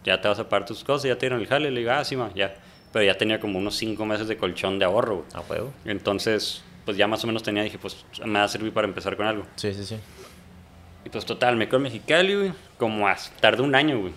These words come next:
Speaker 1: de los veintitrés a los veinticuatro en, en bajarme el, el recurso.
Speaker 2: Ok.
Speaker 1: Entonces, llega el recurso,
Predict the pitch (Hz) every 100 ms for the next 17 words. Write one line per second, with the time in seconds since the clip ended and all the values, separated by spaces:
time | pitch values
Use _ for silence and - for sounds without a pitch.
0 | - 110 107 101 95 - 123 139 117 -
1 | 123 131 123 120 107 104 98 92 107 98
2 | 101 101 113 120 110 98 - 104 92 92
3 | 120 120 95 - - 101 95 92 90 -
4 | 110 104 107 107 - 117 113 113 - -
5 | - - - - - 110 104 117 131 123
6 | - 175 175 180 180